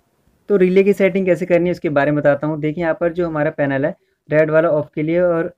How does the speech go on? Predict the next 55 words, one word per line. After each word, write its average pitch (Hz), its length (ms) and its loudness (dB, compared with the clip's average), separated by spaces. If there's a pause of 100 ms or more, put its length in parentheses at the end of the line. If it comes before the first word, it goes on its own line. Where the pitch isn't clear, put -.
ग्रीन 147 240 -2
वाला 147 240 0
on 143 240 -4
के 151 60 -4
लिए। 156 300 -2 (340)
तो 175 100 -2
यहाँ 156 220 0
पर 180 440 2 (120)
पहला 147 240 0
वाला 156 200 0
on 147 360 -2
है 170 60 -6
और 160 100 -6
दूसरा 147 320 -2
वाला 147 160 2
ऑफ 143 240 -4
के 151 60 -4
लिए, 147 160 -2
तो 160 240 -8
on 143 160 -4
कर 147 140 -2
देते 147 220 -4
हैं। 160 140 -4 (300)
तो 175 60 -8
देखिए, 180 220 0
यहाँ 180 100 -2
पर 190 120 -4
कॉन्टैक्टर 156 560 -4
जो 180 140 -2
है, 185 60 -2
वो 180 140 -4
होल्ड 160 220 2
हो 175 60 2
चुका 165 240 -2
है। 151 160 2 (360)
अब 185 100 2
हमें 202 200 0
ये 190 140 0
चेक 175 260 -2
करना 147 240 0
है 165 100 -4 (360)
कि 190 80 -2 (600)
ये 170 140 2
जो 185 120 -2
हमारा 170 280 0
साढ़े 156 320 -2
सात 165 220 -2
एचपी 160 320 -4
का 151 580 2
जो 160 200 -6
सबमर्सिबल 156 480 -4
पंप 156 300 -2
है, 165 60 0
वो 175 60 -2
कितना 160 420 -8